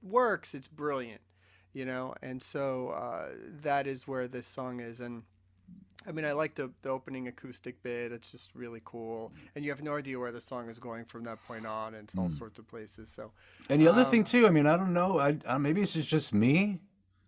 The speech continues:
Speaker 2: but I remember when we were all done with it and, and listening to it, and it's like, "All right, uh, let's just see what we got here." And you're listening to it, and then it ends, and I'm like, "Wow, that was cool."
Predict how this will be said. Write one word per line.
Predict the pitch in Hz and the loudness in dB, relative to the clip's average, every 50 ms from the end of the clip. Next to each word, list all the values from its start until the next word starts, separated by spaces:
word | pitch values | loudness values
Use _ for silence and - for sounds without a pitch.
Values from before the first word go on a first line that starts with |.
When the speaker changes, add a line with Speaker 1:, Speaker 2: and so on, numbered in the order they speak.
| _ _ _ _ _ _ _ _ _ _ _ _ _ _ _ | _ _ _ _ _ _ _ _ _ _ _ _ _ _ _
Speaker 2:
but | - 113 | 6 8
I | 123 | 8
remember | 131 139 147 156 156 156 165 175 170 170 156 139 - - _ _ _ _ _ _ _ _ _ _ _ _ _ _ _ | 10 8 8 8 8 8 6 6 4 4 2 2 0 -4 _ _ _ _ _ _ _ _ _ _ _ _ _ _ _
when | 139 160 160 | 4 6 8
we | 160 160 | 8 8
were | 160 151 | 8 8
all | 147 151 151 | 8 6 4
done | 131 143 139 147 156 | 4 2 2 4 2
with | 156 151 - | 2 2 4
it | 170 160 156 - | 4 4 4 4
and, | - 120 127 | 2 0 0
and | 131 - 123 127 123 | 0 0 0 2 2
listening | 127 143 143 - 175 160 160 156 147 | 2 2 2 2 0 0 0 0 -2
to | - - 170 165 | 0 0 2 4
it, | 160 156 | 4 4
and | 147 139 | 4 2
it's | 127 - | -2 -2
like, | - 120 131 | -2 -2 0
"All | 160 170 | 0 2
right, | 151 135 123 | 2 4 4
uh, | 123 123 | 4 4
let's | 117 127 135 - | 4 2 -2 -4
just | - 127 - | -6 -8 -4
see | - 139 135 | 0 0 0
what | 123 117 | 2 0
we | 120 113 | 0 0
got | 110 101 101 101 | 0 0 0 0
here." | 92 104 104 107 107 107 - _ _ _ _ _ _ _ _ _ _ _ _ _ _ _ _ _ _ - | 0 0 0 0 -2 -4 -8 _ _ _ _ _ _ _ _ _ _ _ _ _ _ _ _ _ _ -2
And | 127 135 | 0 2
you're | 139 151 | 2 4
listening | 156 147 135 - - 139 135 131 | 4 4 4 4 2 0 0 0
to | - - 156 151 151 | 0 0 0 0 0
it, | 147 139 - - _ _ _ _ _ _ _ _ _ _ _ _ _ _ _ _ _ _ - | 0 -2 -6 -10 _ _ _ _ _ _ _ _ _ _ _ _ _ _ _ _ _ _ -4
and | 107 110 | -2 0
then | 117 117 | 2 2
it | 123 117 - | 2 2 2
ends, | 107 104 104 107 110 117 113 110 - - - - _ _ _ _ _ _ _ _ _ _ | 0 0 2 0 0 -2 -6 -10 -14 -18 -20 -20 _ _ _ _ _ _ _ _ _ _
and | - | -6
I'm | 104 107 | -4 -2
like, | 101 92 - | -2 -4 -2
"Wow, | 92 98 117 113 95 90 | -2 0 2 2 2 0
that | 92 95 | -2 -4
was | 92 85 - | -6 -10 -14
cool." | - - 117 120 113 95 80 - | -10 -8 -6 -4 -4 -4 -6 -8